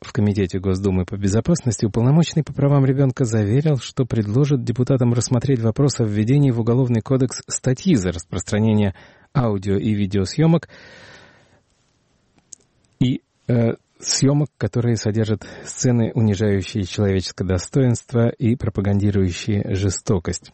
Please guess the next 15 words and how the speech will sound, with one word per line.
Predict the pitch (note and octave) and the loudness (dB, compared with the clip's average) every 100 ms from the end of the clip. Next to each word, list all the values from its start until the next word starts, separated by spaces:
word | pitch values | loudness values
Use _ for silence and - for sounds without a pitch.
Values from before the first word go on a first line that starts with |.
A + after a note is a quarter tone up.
| _ - - - - - - - | _ -20 -20 -20 -20 -20 -20 -12
По | - | -6
словам | B2+ D#3+ F3+ | -2 0 2
Астахова, | E3 - C3+ G#2 - G#2+ | 0 0 -2 -2 -2 -4
в | G2 | -2
европейских | G#2+ G#2+ A2 D3 - B2+ - | -2 -2 -2 -2 -2 -4 -4
странах | - A2 C3+ A#2+ | 0 2 2 0
есть | A#2 A#2 - | 0 -2 -2
соответствующие | - G2+ G#2+ F#2 - F2+ - | -2 0 -2 -2 -2 -4 -2
уголовные | G2 G2+ G2+ F2+ F#2 | 0 2 2 2 0
статьи, | F2 - F2 C3+ | -2 -6 -2 2
наказанием | C#3 - F2 G#2 B2 | 2 0 0 2 2
предусматривается | A#2+ G#2 F#2 - F#2 - A2+ A2 A2+ | 0 -2 -4 -2 -2 0 -2 -2 -2
реальное | G2+ F2+ F2+ F#2+ A2+ | 0 2 2 0 0
лишение | F#2+ F2+ - F#2 F2 F#2+ | 0 -2 -2 0 0 0
свободы. | G2+ - C3 D#3+ G#2 | -2 -2 0 2 0